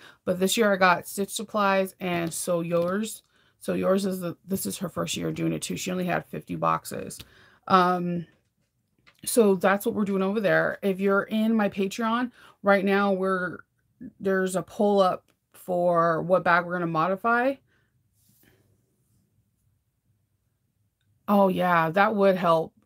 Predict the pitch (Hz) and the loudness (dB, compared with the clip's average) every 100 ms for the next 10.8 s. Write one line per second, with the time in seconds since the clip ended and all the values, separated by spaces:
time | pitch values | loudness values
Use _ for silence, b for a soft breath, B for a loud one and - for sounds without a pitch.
0 | _ - - 196 185 185 208 247 240 - | _ -10 -2 0 0 0 0 -2 -4 -4
1 | 269 269 269 - b b b _ _ _ | -2 -2 -2 -6 b b b _ _ _
2 | _ _ - 214 - 214 226 285 285 254 | _ _ -12 -12 -6 -6 -2 0 0 2
3 | 240 240 - 240 - - 240 220 214 196 | 0 0 -6 -12 -12 -10 -6 -4 -2 -2
4 | 190 190 190 180 170 185 175 175 170 175 | -2 -2 -4 -4 -6 -4 -2 -2 -4 -6
5 | 175 175 185 190 180 175 175 170 160 - | -6 -6 -8 -2 0 2 2 0 -2 -8
6 | 202 208 180 180 175 202 - b b - | -4 -4 -2 -4 -6 -16 -20 b b 0
7 | 190 185 196 185 170 170 - 180 180 175 | 2 2 -4 -10 -10 -12 -8 -2 -2 0
8 | 170 175 165 - 180 - 180 175 175 165 | -2 0 -2 -2 -6 -6 -2 -2 -2 -4
9 | 175 B B B - 185 185 175 170 170 | -6 B B B -6 -2 0 0 2 0
10 | 160 165 165 160 160 160 156 | -2 -2 -4 -4 -6 -4 -6